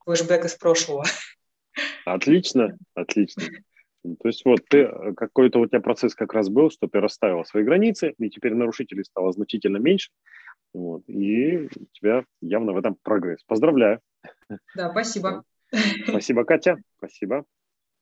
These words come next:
Speaker 2: Так, давайте теперь попросим включить, например, Игоря. Игорь вот гуляет.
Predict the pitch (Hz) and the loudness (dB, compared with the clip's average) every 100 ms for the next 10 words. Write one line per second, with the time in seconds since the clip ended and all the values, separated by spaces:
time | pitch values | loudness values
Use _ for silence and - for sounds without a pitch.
0 | _ 78 78 107 - _ - 110 _ - | _ -18 -8 -6 -6 _ -2 -2 _ -4
1 | 113 - 101 - - - 110 _ 80 - | -4 -2 -8 -8 -6 -2 -2 _ -10 0
2 | 104 - _ _ 147 104 80 - _ _ | 0 0 _ _ 4 4 0 -8 _ _
3 | _ _ _ _ - 95 90 92 78 101 | _ _ _ _ -4 -2 -2 -4 0 4
4 | 147 139 | 6 4